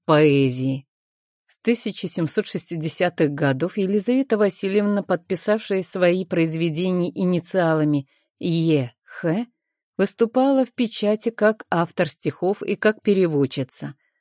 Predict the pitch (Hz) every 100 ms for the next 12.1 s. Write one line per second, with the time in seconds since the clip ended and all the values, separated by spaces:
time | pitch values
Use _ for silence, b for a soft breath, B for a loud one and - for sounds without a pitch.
0 | _ - 185 196 170 165 147 165 151 147
1 | 147 185 202 208 208 190 - 202 214 220
2 | 247 247 185 170 185 196 202 - 175 175
3 | 170 165 170 175 - 175 170 151 135 131
4 | 131 _ _ _ _ 180 165 - - 202
5 | 180 170 190 175 165 165 180 226 226 226
6 | - - 226 - 147 127 _ _ - -
7 | 240 247 - 175 156 139 - 160 214 -
8 | - - 170 143 - 202 220 - 151 147
9 | 143 170 202 208 190 - 185 185 - 220
10 | 240 262 - - 147 151 226 220 226 208
11 | 196 196 175 165 170 156 - 147 135 151